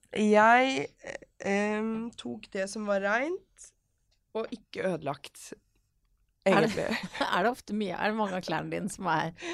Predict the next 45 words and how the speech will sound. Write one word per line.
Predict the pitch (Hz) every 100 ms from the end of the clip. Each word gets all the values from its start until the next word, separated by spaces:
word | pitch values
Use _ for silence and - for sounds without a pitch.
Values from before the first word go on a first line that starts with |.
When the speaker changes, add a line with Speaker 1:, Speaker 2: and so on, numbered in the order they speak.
| 381
Speaker 2:
møkkete | 214 285 285
Speaker 1:
Ja. | 277 202
Speaker 2:
og | 202
ødelagte? | 185 165 - - - 381 -
Speaker 1:
Nei, | 302 294 311 294
men | 277
det | 262
er | 269
sånn, | 269 240
jeg | 240
har | 226 220
vært, | 202 _ - 220
nå | 220
har | 208
jeg | 202 196
vært, | 190 - _ 196
eh, | 185
hjemmefra | 190 170 147 - 147
noen | 151 151
dager, | 156 214
så | - 196
jeg | 190
vet | 175 160 -
ikke | 185 185 -
helt, | 160 160 _ -
jeg | 180
visste | 185 185
ikke | 180
helt | - -
hvordan | 170
det | 180
sto | - 202 196
til, | - 202 226 -
Speaker 2:
Nei. | 208 196 196 -
Speaker 1:
eh, | 196 190 190 185 185 180
i | 185 175
klesskapet | - - - - - 156 - -
og | 165 165 170
skuffen. | - 160 185 202 -
Sånn | - 190 185
at | 185
jeg | 190 190 190 190 - _ - _
var | 214
litt | 220 214
sånn | 220